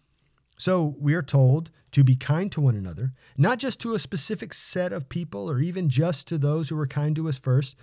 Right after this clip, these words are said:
but we are to be kind and forgiving to everyone, irregardless of their actions towards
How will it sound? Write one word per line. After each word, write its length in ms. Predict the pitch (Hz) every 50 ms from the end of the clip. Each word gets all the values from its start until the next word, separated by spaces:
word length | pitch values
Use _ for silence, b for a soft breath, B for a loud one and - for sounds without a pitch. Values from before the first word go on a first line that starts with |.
| B B B B B B
but 120 | B 131 123
we 120 | 139 160
are 100 | 180 190
to 120 | 143 - 147
be 120 | 135 139
kind 640 | 131 - - 170 185 185 170 143 127 127 156 180 170 160
and 160 | 127 123 123
forgiving 600 | 131 139 135 120 143 233 208 139 110 104 120 143 139
to 200 | - - 147 139 -
everyone, 680 | - 196 233 285 269 220 196 147 110 90 92 101 123 127
irregardless 1160 | 135 185 233 262 254 247 247 196 143 127 156 170 202 214 214 170 127 110 98 - - - - -
of 240 | - 123 120 101 107
their 220 | 120 117 117 123
actions 520 | 113 113 110 - - - 104 98 92 -
towards 420 | - - 117 104 92 85 80 -